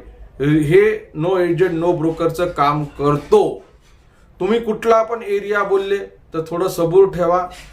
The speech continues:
आपण त्या एरियाच्या ब्रोकर लोकांना कॉल करणार आहे की "आमच्याकडे पार्टी आहे, आम्हाला मोठा व्हिडिओ बनवायचा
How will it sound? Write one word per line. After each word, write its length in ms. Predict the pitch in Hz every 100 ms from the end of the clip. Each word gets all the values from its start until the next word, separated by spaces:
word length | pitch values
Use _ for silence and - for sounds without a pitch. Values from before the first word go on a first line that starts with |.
| - -
आपण 280 | 143 180 180
त्या 240 | 165 190 190 170
एरियाच्या 540 | 160 165 196 180 180
ब्रोकर 360 | 151 160 165 170
लोकांना 460 | 170 165 165 165
कॉल 340 | 160 190 262 269
करणार 400 | 254 226 226 220
आहे 80 | 214 - - - - - - - - -
की 80 | 139
"आमच्याकडे 560 | 131 143 160 160 160
पार्टी 480 | 156 - 139 139 170
आहे, 100 | 180
आम्हाला 400 | - 131 135 147 131 123
मोठा 340 | 135 135 156
व्हिडिओ 380 | 135 131 139 180
बनवायचा 580 | 165 165 165 165 165